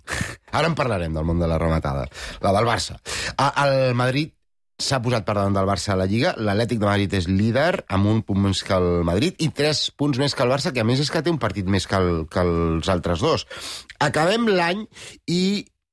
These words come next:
com situaríeu les opcions del Barça, del Madrid i de l'Atlètic de Madrid per guanyar la Lliga aquesta temporada? Barça primer, segon, tercer.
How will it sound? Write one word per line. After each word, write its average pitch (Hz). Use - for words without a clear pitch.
com 214
situaríeu 147
les 135
opcions 120
del 117
Barça, 165
del 113
Madrid 110
i 123
de 117
l'Atlètic 117
de 123
Madrid 117
per 160
guanyar 151
la 160
Lliga 151
aquesta 123
temporada? 73
Barça 131
primer, 147
segon, 151
tercer. 156